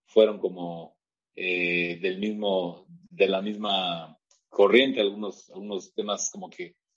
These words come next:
contrastábamos unos con otros, pero de eso se trató este podcast. Y sobre todo que se hayan divertido, hayan estado muy, eh, a gusto en este podcast.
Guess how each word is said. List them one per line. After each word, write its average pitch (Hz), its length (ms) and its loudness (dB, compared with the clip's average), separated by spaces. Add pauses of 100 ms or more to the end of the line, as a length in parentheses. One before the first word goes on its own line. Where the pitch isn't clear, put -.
(240)
contrastábamos 104 720 2
unos 110 200 -4
con 110 120 0
otros, - 180 -8
pero 98 160 4
de 107 60 2
eso 101 160 -2
se - 60 -20
trató - 220 -6
este - 180 0
podcast. - 600 4 (320)
Y 101 80 -12
sobre 113 240 6
todo 135 240 10
que 127 100 -8
se 120 140 -2
hayan 117 160 -2
divertido, 120 680 -2 (440)
hayan 101 340 -2
estado 98 460 -2
muy, 110 580 0
eh, 87 460 -8 (100)
a 95 80 -6
gusto 113 380 6
en 104 60 -10
este - 180 -12
podcast. - 600 -2